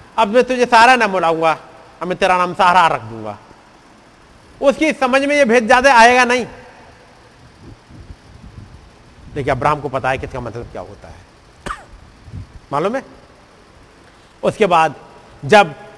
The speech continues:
अठारहवें अध्याय में खुदाबंद उसके पास आ गए हैं, अब्राहम के टेंट में आते हैं, अब्राहम समझ गया वो कौन है, दौड़ के जाता है, खिलाता पिलाता है। सारा अभी भी नहीं समझ पाई है,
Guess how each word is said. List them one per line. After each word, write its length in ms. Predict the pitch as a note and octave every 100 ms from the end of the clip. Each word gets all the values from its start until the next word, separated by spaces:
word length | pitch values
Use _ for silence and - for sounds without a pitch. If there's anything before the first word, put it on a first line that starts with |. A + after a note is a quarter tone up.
| - F3+
अठारहवें 440 | E3 G#3 A#3+ C#4
अध्याय 280 | C4 A3 A3
में 140 | G#3+
खुदाबंद 420 | G#3 G3 F#3 G3
उसके 180 | F#3 -
पास 260 | F#3 E3+ D#3+
आ 120 | D#3+
गए 200 | E3 E3+
हैं, 260 | C#3 A#2+ -
अब्राहम 380 | D#3+ F3 F3+
के 100 | D#3+
टेंट 300 | E3+ G#3 G#3+
में 120 | G#3 G3
आते 260 | - D#3+
हैं, 240 | C#3 C3 B2 - - - - -
अब्राहम 400 | G3 F#3 C4 D4
समझ 220 | C4+ B3+
गया 160 | A#3 A#3
वो 120 | A#3
कौन 300 | A3+ G#3 F3+
है, 260 | D#3+ C#3 - - - - _ _ - -
दौड़ 260 | C3+ G#3 F#3+
के 120 | F#3
जाता 260 | E3 D3+
है, 80 | D#3+
खिलाता 340 | D3+ D3+ D3 D#3+
पिलाता 360 | C3+ A#2 A#2+
है। 140 | A2 G2+ - - - - -
सारा 220 | D#3 D#3+
अभी 160 | D3+ D#3+
भी 100 | F3+
नहीं 100 | E3
समझ 220 | C3+ A#2+
पाई 180 | G#2+ F#2
है, 140 | F2+